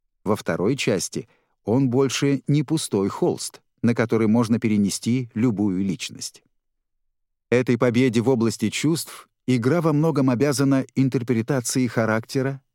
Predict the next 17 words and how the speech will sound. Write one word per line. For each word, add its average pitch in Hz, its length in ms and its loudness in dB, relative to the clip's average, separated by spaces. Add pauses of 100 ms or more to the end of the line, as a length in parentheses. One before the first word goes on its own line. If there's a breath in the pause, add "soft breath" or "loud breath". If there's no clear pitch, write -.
(160)
правильно 117 460 2
взятому 113 520 0
тону 110 460 0 (120)
и 123 120 0
тонкой 113 480 0
игре 98 260 -2
актрисы. - 540 -6 (1040)
Мэрил 110 400 2
Дандридж, 98 760 -2 (180)
озвучившая 104 720 0
героиню 107 680 2
в 98 120 -2
оригинальной 101 580 0
версии, 85 600 -4 (440)
проясняет 151 840 0
важнейший 123 540 0
момент. - 460 -4